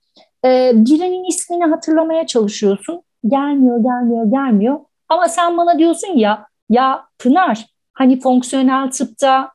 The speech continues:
şu vardı." diye bana hatırlatıyorsun, ipuçları veriyorsun. Ve ben diyorum ki,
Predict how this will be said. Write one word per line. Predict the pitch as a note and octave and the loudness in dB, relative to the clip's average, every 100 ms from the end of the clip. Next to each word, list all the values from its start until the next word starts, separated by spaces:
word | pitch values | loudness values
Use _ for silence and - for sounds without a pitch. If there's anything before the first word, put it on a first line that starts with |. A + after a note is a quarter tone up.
| _ | _
şu | - - C4+ | -4 0 2
vardı." | C#4+ C#4 D4+ F#4 | 2 2 0 0
diye | C#4 F3+ G#3 | 0 0 -2
bana | G3+ C4 D#4 | 0 0 0
hatırlatıyorsun, | D4+ C#4 C4+ C4 A#3+ G#3 - A3 | -2 -4 -4 -2 -2 -2 -2 -2
ipuçları | C4 B3+ - A3 G3 | -2 -2 -2 0 2
veriyorsun. | F#3 E3+ E3 D#3 - - _ _ _ _ _ | 0 0 -2 -6 -8 -8 _ _ _ _ _
Ve | E4 | -2
ben | E4+ F4 F4+ | 0 -2 0
diyorum | F#4+ F#4 | 0 -2
ki, | - | -6